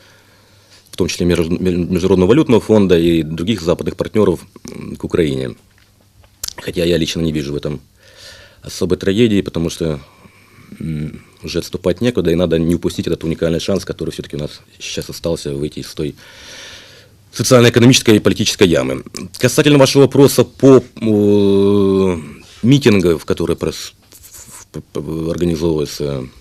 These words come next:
в том числе и объединениями вкладчиков, я считаю, что не вижу никакого, в этом никакой трагедии, то, что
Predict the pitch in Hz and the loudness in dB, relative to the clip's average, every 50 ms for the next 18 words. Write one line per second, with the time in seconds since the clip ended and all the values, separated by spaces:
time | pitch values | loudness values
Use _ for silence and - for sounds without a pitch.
0 | _ _ _ - - - - 76 73 - - - 76 71 69 78 76 78 78 73 | _ _ _ -20 -16 -12 -10 -10 -10 -10 -10 -8 -8 -6 -6 -6 -6 -6 -6 -6
1 | 71 69 69 - - 110 107 - - - 85 - 76 71 - - - - _ _ | -6 -8 -8 -6 -4 -4 -4 -4 -4 -6 -6 -4 -6 -6 -8 -12 -20 -20 _ _
2 | _ _ _ _ _ _ _ _ - - _ _ - - _ _ _ _ - _ | _ _ _ _ _ _ _ _ -20 -20 _ _ -20 -20 _ _ _ _ -20 _
3 | _ _ _ - - - - - 90 90 95 95 87 - - - - - - - | _ _ _ -20 -20 -16 -14 -12 -4 0 2 2 2 0 -4 -20 -20 -20 -16 -12
4 | - - 85 - 87 80 76 76 - - - 73 67 - _ - - - - - | -10 -10 -4 -2 0 0 0 0 -4 -6 -8 -10 -10 -12 _ -20 -20 -20 -20 -20
5 | - - - - - _ - 90 87 92 80 73 80 80 73 - - 85 78 71 | -20 -20 -20 -20 -20 _ -6 -4 -2 -2 -2 -2 -2 -6 -4 -4 -4 -4 -4 -6
6 | 73 73 73 82 - 85 82 78 - 78 - 85 80 - - 90 98 113 113 92 | -8 -8 -6 -4 -4 -4 -4 -4 -4 -4 -4 -4 -4 -4 -4 -4 -4 -4 -2 -2
7 | 90 78 - 78 71 - - 82 78 76 73 | -2 -4 -4 -6 -10 -8 -6 -6 -6 -6 -6